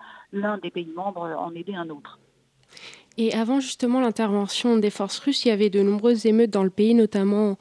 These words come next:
Speaker 2: en raison de l'augmentation du prix, euh, du pétrole. Et il y a eu de nombreuses manifestations qui ont été fortement réprimées.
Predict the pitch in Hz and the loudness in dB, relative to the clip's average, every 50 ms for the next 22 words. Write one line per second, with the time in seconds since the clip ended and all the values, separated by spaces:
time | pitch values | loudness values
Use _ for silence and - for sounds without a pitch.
0 | - - - - - - - - - 208 202 208 208 208 202 226 226 208 208 202 | -10 -18 -20 -20 -20 -20 -14 -4 0 2 4 6 6 6 6 4 4 4 6 4
1 | 190 190 185 - - - 208 202 - 202 202 - - - 214 190 190 185 - - | 4 4 2 -2 -2 -2 0 0 0 0 -2 0 0 0 0 0 0 -4 -8 -10
2 | - - - - - - 233 226 214 196 185 180 170 180 180 180 - - 180 180 | -14 -14 -14 -16 -8 -2 0 2 2 2 2 0 -2 -2 -6 -6 -6 -6 -6 -6
3 | - - - 240 247 262 269 262 - _ - - - - - 220 208 196 202 180 | -6 -4 0 2 2 2 2 0 -4 _ -20 -20 -14 -4 0 2 2 2 2 2
4 | 196 196 196 202 208 214 202 220 220 - 220 208 202 196 - 202 190 - - 202 | 2 4 4 4 4 4 2 0 0 2 2 2 2 2 0 -2 -4 -4 -2 -4
5 | 185 175 - - 254 254 - - 233 202 190 180 - 196 - - 196 - - - | -4 -4 -2 0 0 2 2 2 2 2 2 2 0 -2 -2 -4 -8 -6 -4 0
6 | 208 202 202 196 196 190 - - - 214 208 226 254 269 | 0 2 2 0 0 -2 -4 -4 -2 0 2 2 2 0